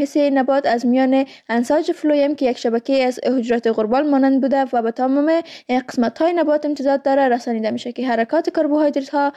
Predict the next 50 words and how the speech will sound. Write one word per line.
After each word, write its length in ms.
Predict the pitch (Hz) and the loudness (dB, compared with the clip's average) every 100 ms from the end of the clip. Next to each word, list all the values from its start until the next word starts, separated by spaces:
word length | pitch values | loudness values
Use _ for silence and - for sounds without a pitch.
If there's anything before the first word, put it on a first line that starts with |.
| - - | -10 -10
و 180 | 269 247 | -2 0
مشتقات 500 | 247 247 233 294 330 | -2 -6 -4 -2 0
از 200 | 311 285 | 0 0
او 140 | 302 277 | 0 0
از 180 | 233 | 0
برگ 180 | 226 226 | -2 -2
ها 180 | 233 294 | -2 0
و 80 | 285 | 0
دیگر 300 | 240 233 277 302 - | 0 0 0 -2 -10
حصه‌های 460 | - 262 247 269 285 | -6 -4 -2 0 0
نبات 400 | 285 277 277 277 | 2 0 0 0
یا 220 | 262 247 | 0 2
و 40 | 240 | 2
ریشه 500 | 233 226 233 - 302 | 2 0 -2 -2 -2
صورت 260 | 302 285 | 0 -2
می‌گیره 240 | 285 277 269 | 0 0 -2
که 120 | 262 | -2
انتقال 380 | 233 - 311 339 | -4 -2 0 2
و 40 | |
حرکت 400 | 330 311 311 302 | 2 2 0 0
مواد 340 | 294 285 277 269 | 0 0 0 0
عضوی 140 | 262 | -2
شاگردان 400 | 277 269 269 247 | 0 0 0 2
عزیز 260 | 262 262 240 | 0 -2 -2
در 120 | 226 | -2
داخل 280 | 226 247 269 | -2 -2 -4
فلویم 480 | - 254 269 339 | 0 0 0 0
نباتات 440 | 320 285 294 294 294 - - | 0 0 0 -2 -2 -16 -6
نسبت 340 | 247 240 247 247 | -4 0 0 0
به، 220 | 247 262 - - | 0 0 -6 -6
اه، 160 | 233 240 | -2 -2
حرکت 460 | 247 233 233 311 | 0 -2 0 0
آب 200 | 320 302 | 0 0
در 120 | 277 | 0
ظالم 360 | 277 285 277 294 | 0 0 0 -2
پیچیده 320 | 269 233 220 | -4 -6 -6
تر 180 | 220 226 | -2 -2
است 160 | 233 - | -2 -2
که 180 | 247 - | -6 -2
او 100 | 311 | -2
سه 200 | - 277 | 0 0
دلیل 360 | 214 220 226 | 0 0 0
داره 180 | 220 233 | 0 0
که 120 | 240 | -2
دلیل 280 | 233 240 311 | -2 2 2
اولش 280 | 330 320 311 | 2 0 -2
است 120 | 294 | -4
شاگردان 420 | - 277 277 269 | -2 -2 0 0
عزیز 300 | 262 262 262 | 0 0 -4
که 240 | - 254 | -2 -2